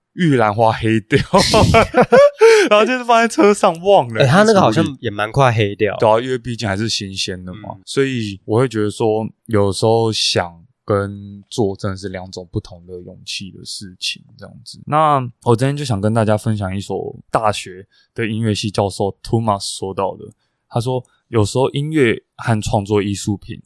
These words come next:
Speaker 1: 都是和我们没有互动性的。其实大家仔细想想，音乐这种都是单方面的，供你们听或参观的。
Speaker 2: 对啊。
Speaker 1: 其实这反而是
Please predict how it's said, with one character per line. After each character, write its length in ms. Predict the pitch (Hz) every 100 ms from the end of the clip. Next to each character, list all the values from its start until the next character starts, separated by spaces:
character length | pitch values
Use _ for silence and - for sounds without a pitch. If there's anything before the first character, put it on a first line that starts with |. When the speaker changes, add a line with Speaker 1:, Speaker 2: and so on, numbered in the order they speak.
| _
Speaker 1:
都 180 | - 110
是 120 | 104
和 120 | 110
我 180 | 113 92 92
们 60 |
没 80 | 98
有 100 | 92
互 260 | 117 104 95
动 220 | 95 90
性 320 | - 101 -
的。 100 | - - _ _
其 160 | - 123
实 60 |
大 160 | 131 127
家 100 | 117
仔 160 | -
细 80 | 101
想 160 | 98 98
想， 120 | 95
音 100 | 107
乐 100 | 110
这 60 | 104
种 160 | 101
都 120 | 92 95
是 120 | 95
单 240 | - 95
方 180 | 98 92
面 260 | 98 95 80
的， 160 | - - _ _ _
供 180 | 107 101
你 80 | 98
们 160 | 90 92
听 260 | - 98 95
或 120 | 95
参 320 | - 92 90
观 280 | 87 90 90
的。 80 | 87
Speaker 2:
对 160 | 104
啊。 160 | 95 87 95
Speaker 1:
其 120 | - 151
实 60 |
这 100 | 147
反 280 | 175 110 95
而 120 | 95
是 360 | 98 131 107 92